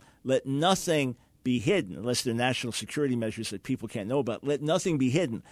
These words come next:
Let everything come to the light. And those who are on the side of truth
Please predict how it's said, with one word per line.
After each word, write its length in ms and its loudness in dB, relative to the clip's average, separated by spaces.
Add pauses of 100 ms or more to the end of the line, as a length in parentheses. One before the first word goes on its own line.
(240)
Let 140 -4
everything 460 2
come 480 0
to 440 4
the 220 -4
light. 480 0 (360)
And 80 -6
those 180 2
who 100 2
are 40 2
on 120 0
the 60 -4
side 240 2
of 80 -10
truth 400 2